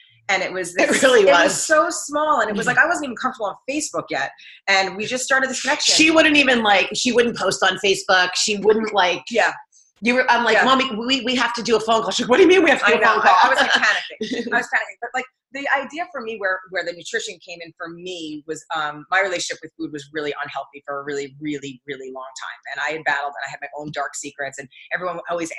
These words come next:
Speaker 1: asked me, "What do you do? What do you do?" And I didn't have a real answer because I just wasn't healthy.
Speaker 2: Mm.
Speaker 1: So when I finally was sick of feeling that way, and I grew up at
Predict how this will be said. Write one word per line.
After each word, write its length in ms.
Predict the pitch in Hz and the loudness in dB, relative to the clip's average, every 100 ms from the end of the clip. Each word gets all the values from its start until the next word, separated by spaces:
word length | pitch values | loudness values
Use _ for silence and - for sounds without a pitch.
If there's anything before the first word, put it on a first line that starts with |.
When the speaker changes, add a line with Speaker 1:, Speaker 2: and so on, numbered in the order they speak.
| 165 | -4
Speaker 1:
asked 180 | 175 185 | -4 -8
me, 160 | 170 | -6
"What 120 | 208 | -6
do 80 | 233 | -6
you 140 | 226 220 | -8 -6
do? 200 | 160 151 | -6 -4
What 120 | 196 | -4
do 80 | 196 | -6
you 140 | 202 | -12
do?" 180 | 165 156 | -6 -4
And 80 | 165 | -4
I 40 | |
didn't 160 | 175 214 | -6 -6
have 120 | 165 165 | -6 -6
a 80 | 151 | -6
real 160 | 151 139 147 | -6 -4 -6
answer 220 | 143 143 | -8 -14
because 180 | 135 147 | -16 -8
I 60 | 147 | -8
just 180 | 139 - | -8 -8
wasn't 240 | 151 151 143 | -8 -8 -8
healthy. 440 | 147 - 226 247 _ _ _ _ 190 | -10 -8 -12 -12 _ _ _ _ -4
Speaker 2:
Mm. 20 | |
Speaker 1:
So 220 | 190 185 | 0 0
when 100 | 180 | 0
I 80 | 180 | -2
finally 440 | - 190 190 202 180 | -2 -2 0 -4 -8
was 200 | 165 - | -10 -10
sick 440 | - - 180 - - - - | -8 -6 -8 -8 -14 -20 -12
of 100 | 151 - | -12 -10
feeling 320 | 156 151 156 160 | -8 -6 -6 -6
that 200 | 170 175 | -8 -4
way, 200 | 175 170 | -6 -4
and 100 | 143 | -6
I 100 | 135 127 | -8 -8
grew 220 | 143 139 | -6 -4
up 140 | 139 | -6
at 60 | 135 | -8